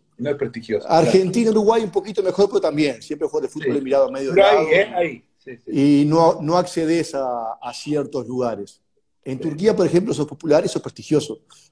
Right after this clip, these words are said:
Speaker 2: Este, te puedes sentar con un alto político, empresario, lo que sea, dialogar de tú a tú
Speaker 1: Tienen
Speaker 2: porque
Speaker 1: un
Speaker 2: sos
Speaker 1: estatus,
Speaker 2: respetado.
Speaker 1: tienen un
Speaker 2: Estatus
Speaker 1: estatus
Speaker 2: de
Speaker 1: superior. Mirá.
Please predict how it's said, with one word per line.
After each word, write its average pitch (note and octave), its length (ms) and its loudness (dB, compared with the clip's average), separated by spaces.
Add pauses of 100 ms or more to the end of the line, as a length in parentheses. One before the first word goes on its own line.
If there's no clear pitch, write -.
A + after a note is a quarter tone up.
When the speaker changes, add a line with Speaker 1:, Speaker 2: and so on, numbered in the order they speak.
Speaker 2:
Este, G#2 260 -4
te G2+ 120 2
puedes A#2+ 220 4
sentar A#2+ 500 0 (460)
con - 160 -4
un A2 120 0
alto A#2+ 300 2
político, A2 680 -2
empresario, A2 760 0
lo G2+ 100 -2
que - 100 -8
sea, A#2+ 240 2
dialogar G#2+ 420 4
de G#2+ 60 -6
tú A#2 160 -4
a A2 40 -2
tú - 60 -10
Speaker 1:
Tienen C3+ 180 4
Speaker 2:
porque C3+ 140 2
Speaker 1:
un G#3+ 60 2
Speaker 2:
sos B2+ 60 0
Speaker 1:
estatus, A2+ 180 2
Speaker 2:
respetado. B2 380 2 (560)
Speaker 1:
tienen F3 200 -6
un B2+ 60 -8
Speaker 2:
Estatus D3+ 340 2
Speaker 1:
estatus D3 180 6
Speaker 2:
de - 120 -8
Speaker 1:
superior. E3 380 -8
Mirá. - 100 -20